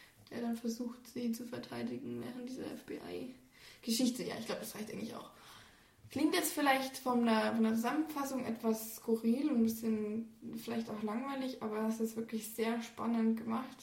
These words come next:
Es ist sehr interessant, was ich nicht gedacht hätte. <laughs> Also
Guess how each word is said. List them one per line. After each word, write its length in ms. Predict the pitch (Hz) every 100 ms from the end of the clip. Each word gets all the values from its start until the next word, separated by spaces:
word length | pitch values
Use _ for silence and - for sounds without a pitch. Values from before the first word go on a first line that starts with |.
| -
Es 80 | -
ist 200 | 226 220
sehr 260 | 220 220 226
interessant, 1000 | 262 - - - - 220 285 269 302 - - - - - -
was 80 | 226
ich 180 | 226
nicht 300 | 247 370 -
gedacht 340 | - 240 262 247
hätte. 240 | 220 220
<laughs> 100 | 320 320 - 320 - 123 - - - -
Also 200 | 233